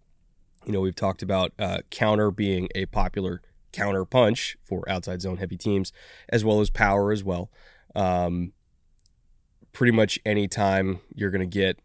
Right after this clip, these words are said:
uh, one of the fronts that, that is successful against outside zone, the types of run concepts that are good against those types of fronts are power and counter. So those two concepts kinda go hand in hand.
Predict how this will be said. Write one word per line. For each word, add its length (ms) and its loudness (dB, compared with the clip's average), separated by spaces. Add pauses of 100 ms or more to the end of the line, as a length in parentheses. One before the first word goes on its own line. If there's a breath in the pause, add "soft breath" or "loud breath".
uh, 200 -2
one 240 -4
of 40 -2
the 60 -6
fronts 400 -2
that, 260 -2 (200)
that 120 -4
is 120 -4
successful 480 -4
against 200 -8
outside 400 -6
zone, 360 2 (260 loud breath)
the 100 -2
types 280 -2
of 140 -6
run 180 0
concepts 420 -4
that 100 -6
are 60 -6
good 220 2
against 260 2
those 160 4
types 240 0
of 80 -4
fronts 300 4
are 200 6
power 340 0
and 100 -4
counter. 340 -4
So 180 -8
those 300 -4
two 160 -6
concepts 400 -8
kinda 160 -6
go 140 -2
hand 240 -6
in 80 -10
hand. 260 2